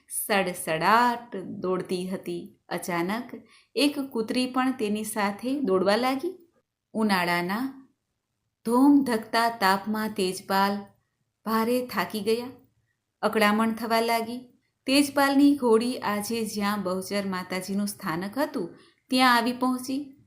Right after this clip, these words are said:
ત્યારે સાંજ ઢળી હતી, એકાંત હતું. આથી વિશ્રાંતિ હેતુ તેજપાલે માથાના વાળનો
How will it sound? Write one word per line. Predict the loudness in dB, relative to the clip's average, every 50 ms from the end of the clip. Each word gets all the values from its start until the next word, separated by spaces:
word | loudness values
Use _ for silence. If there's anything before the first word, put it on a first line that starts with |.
| _ _ _ _ _ _ _ _ 0
ત્યારે | 2 2 2 2 0 -2 -4 -6 -12 -20 _ _ _ _ _ _ -10 -8 0
સાંજ | 2 4 4 6 4 2 2 0 -2
ઢળી | -2 -2 -2 0 0 0 0 0
હતી, | -2 -4 -2 -2 -6 -8 -8 -10 -16 _ _ _ _
એકાંત | -4 -4 -4 -2 0 0 0 0 -2 -4
હતું. | -8 -10 -8 -8 -10 -12 -12 -16 _ _ _ _ _ -2
આથી | -2 -2 -2 -4 -6 -8 -8 -8 -8 -12 -16 -20 _ _ _ _ _ -4
વિશ્રાંતિ | -2 -2 0 0 2 2 2 2 2 2 0 -2 -2
હેતુ | -2 -2 -2 -2 -2 -2 -4 -4 -4
તેજપાલે | -2 -2 -2 -2 -2 -4 -6 -4 -2 -2 -2 -2 -4 -4 -4
માથાના | -4 -4 -4 -6 -6 -8 -8 -6 -6 -4 -4 -4 -4
વાળનો | -4 -4 -2 -2 -4 -4 -4 -4 -4 -6 -6 -10